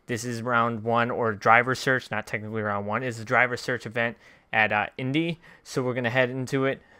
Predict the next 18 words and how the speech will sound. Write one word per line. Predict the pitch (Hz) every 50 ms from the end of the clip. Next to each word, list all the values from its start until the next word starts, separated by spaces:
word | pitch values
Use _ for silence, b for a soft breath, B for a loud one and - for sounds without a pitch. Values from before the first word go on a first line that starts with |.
| b b _ -
run | 135 131 139 143
some | - 160 139
qualifying | - 135 127 120 117 - 123 110 110
session | 110 - 123 113 - - 117 113 113 110 - b b b b b b -
laps | 127 113 110 - -
ourselves, | 117 104 - - 160 160 160 160 139
and | - - 123 120
then | 117 110
get | 117 110
into | 113 110 110 107
some | 104 113 117 107
tandems | 104 - 135 135 131 135 135 127 - B B B B B B
and | - 139 131
have | 139 135 135
a | 143
little | 135 127 135 131
mock | 127 120 117 117 117 -
battle | _ 120 110 110 110 110 110 110 107